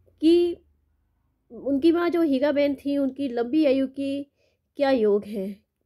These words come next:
जैसे कि हमने पहले भी बताया कि आप रिश्तेदार की कुंडली से भी अपना भविष्य जान सकते हैं।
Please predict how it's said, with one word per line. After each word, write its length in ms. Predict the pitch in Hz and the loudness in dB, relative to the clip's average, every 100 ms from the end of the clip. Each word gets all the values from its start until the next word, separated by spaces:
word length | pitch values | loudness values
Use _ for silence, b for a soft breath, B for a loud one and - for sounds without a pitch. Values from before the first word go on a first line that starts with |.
| _ | _
जैसे 220 | 269 285 | -4 -2
कि 80 | 349 | 0
हमने 160 | 339 359 | 0 0
पहले 260 | 254 269 | -2 0
भी 80 | 320 | 0
बताया 340 | 277 247 240 | 0 0 -2
कि 120 | 247 311 | 0 -2
आप 120 | 269 | -2
रिश्तेदार 380 | 262 269 254 262 | -2 -2 -2 -4
की 140 | 294 | -4
कुंडली 280 | 269 262 269 | -4 -2 -2
से 140 | 269 | -4
भी 100 | 254 | -2
अपना 180 | 269 262 | -2 -2
भविष्य 380 | 226 220 233 262 | -2 -4 -4 -4
जान 240 | 220 214 | -2 -2
सकते 300 | 220 208 214 | -4 -10 -6
हैं। 240 | 233 294 | -4 -6